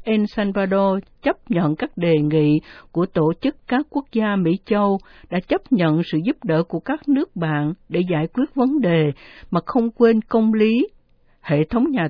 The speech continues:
tù tại đất nước chúng ta thật là thiếu sót và không giúp phục hồi các tù nhân."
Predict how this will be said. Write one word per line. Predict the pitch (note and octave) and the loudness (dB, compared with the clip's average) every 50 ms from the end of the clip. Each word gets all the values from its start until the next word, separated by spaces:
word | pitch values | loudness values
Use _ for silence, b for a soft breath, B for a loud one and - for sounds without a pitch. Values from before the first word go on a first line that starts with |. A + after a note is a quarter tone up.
| - _ | -4 _
tù | F3+ E3 D#3 C#3+ C#3 | 0 0 0 0 -2
tại | - C#3+ | -4 -2
đất | D3+ G#3 A#3 - - | -2 -2 -2 0 0
nước | B3+ B3 C4+ - | 0 0 0 0
chúng | - C#4 B3 D4 C#4+ | -2 -2 0 0 -2
ta | - - G3 G3 F#3+ F#3+ F3+ F3 - | -2 -2 -2 -2 -2 -2 -4 -6 -6
thật | - D#3+ - _ F#3 | -8 -8 -6 _ -4
là | D#3 C#3+ - | -4 -4 -4
thiếu | _ - A3 A#3 B3 | _ -2 -2 -2 -2
sót | - - B3+ A#3 A#3+ D4+ - b b b b b | -4 -2 0 0 0 0 -2 b b b b b
và | - - - | -10 -8 -8
không | - - A3+ G3 F#3+ F3+ | -6 -4 -2 -2 -2 -2
giúp | G3 E4 - - - | -2 -2 -4 -4 -4
phục | - D#3+ - | -4 -4 -4
hồi | - - - F#3+ E3 D3+ C#3 - | -4 -8 -2 0 0 0 0 -2
các | - - - - _ _ | -4 -6 -6 -6 _ _
tù | - E3+ D3+ | -2 0 0
nhân." | C#3 C3 C#3 D#3+ F3+ F3+ F3 F3 E3+ | 0 -2 -2 -2 0 0 -2 -2 -4